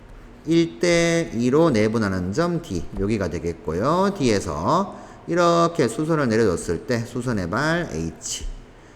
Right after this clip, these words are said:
자, 요렇게 사각형 그려놓고요. 이제 우리 오에이치 원 과 씨에이치 투 요 길이를 한번 구해보도록 하겠습니다. O가 원의 중심이고 A가 원 위의 점이기 때문에 요렇게 그어주면은 그렇죠. 반지름이 되죠.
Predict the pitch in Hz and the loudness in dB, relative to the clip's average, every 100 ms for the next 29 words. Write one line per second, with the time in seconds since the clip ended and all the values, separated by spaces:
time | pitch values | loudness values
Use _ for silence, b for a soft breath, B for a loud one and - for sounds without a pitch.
0 | B 151 127 175 208 202 170 180 165 165 | B 0 4 6 6 6 2 2 0 2
1 | 127 117 123 85 - 98 104 90 85 87 | 0 2 0 -2 -2 2 2 2 -8 -2
2 | 120 82 135 190 B B B 170 202 196 | -2 0 0 0 B B B 6 8 10
3 | 104 117 - 139 87 85 92 160 180 165 | 8 4 0 -2 -2 -2 2 2 2 -2
4 | - 185 95 95 - - - 80 107 127 | -2 2 2 0 -6 -12 -6 0 0 0
5 | 117 123 131 92 135 160 107 85 82 107 | -2 -2 -4 -2 -2 0 0 0 -4 -4
6 | 127 73 - 62 58 - - - - - | -6 -8 -10 -14 -16 -18 -18 -20 -20 -20
7 | - - - - B B B B B B | -20 -20 -20 -20 B B B B B B
8 | B B B - - - 214 214 180 156 | B B B -20 -18 4 8 10 8 8
9 | 175 151 135 139 107 104 170 196 196 104 | 6 4 2 2 0 4 4 4 4 2
10 | 101 98 127 85 - - 92 107 107 127 | 0 2 2 0 -4 -4 0 2 2 2
11 | 175 135 98 95 87 73 80 104 95 170 | 2 2 -2 -2 -4 -6 -4 -4 -2 2
12 | 196 190 190 135 - 104 95 78 85 160 | 4 4 0 -2 2 0 0 -6 -2 0
13 | 202 190 98 - 80 - 85 76 90 160 | 0 0 -2 -2 -10 -8 -8 -8 -2 0
14 | 165 78 95 | 2 0 -2